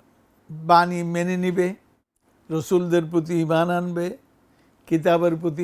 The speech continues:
ঈমান আনবে, সাধ্য অনুযায়ী তারা চেষ্টা করবে আমল করার। এরপরে মানবীয় দুর্বলতার কারণে যদি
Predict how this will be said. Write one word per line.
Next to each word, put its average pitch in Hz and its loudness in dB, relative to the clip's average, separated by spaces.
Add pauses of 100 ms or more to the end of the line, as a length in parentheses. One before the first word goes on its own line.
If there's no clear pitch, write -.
ঈমান 175 -2 (100)
আনবে, 175 -6 (1080)
সাধ্য 175 -2 (160)
অনুযায়ী 185 0 (180)
তারা 165 2 (920)
চেষ্টা 180 -2 (140)
করবে 175 -2 (180)
আমল 170 -4 (140)
করার। 165 -2 (1400)
এরপরে 190 2 (160)
মানবীয় 180 0 (100)
দুর্বলতার 160 0 (140)
কারণে 160 -2 (1300)
যদি 175 0